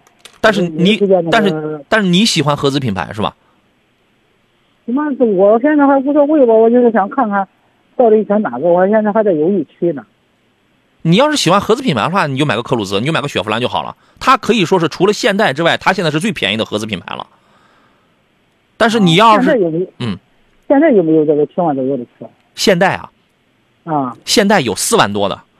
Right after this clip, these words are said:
Speaker 1: 现，现代从四万多到十万的车它全都有。最便宜的瑞纳，再往上有悦纳，有伊兰特，它全都有。
Speaker 2: 伊兰特也高了。
Speaker 1: 啊，那就，那你看那个什么，现在还有卖那个悦动的呢，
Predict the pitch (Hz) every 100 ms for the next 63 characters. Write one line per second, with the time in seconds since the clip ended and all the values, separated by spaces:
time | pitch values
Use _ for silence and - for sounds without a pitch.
0 | _ _ - 220 202 196 - 208 208 196
1 | - 175 - - 220 135 135 147 143 117
2 | - 143 170 123 151 143 139 - 180 165
3 | - _ _ _ _ _ _ _ _ 262
4 | 190 147 165 165 151 214 151 - _ -
5 | 208 123 123 160 120 117 143 262 170 117
6 | - _ _ 123 131 208 185 196 202 -
7 | - 190 - 277 226 - _ _ _ _
8 | _ _ _ _ _ _ _ _ _ 208
9 | 226 240 254 175 240 269 - _ _ _
10 | _ _ - 104 92 _ _ 208 196 185
11 | 180 214 196 185 156 - 202 175 151 151
12 | 160 175 156 160 156 151 143 131 160 160
13 | 185 147 92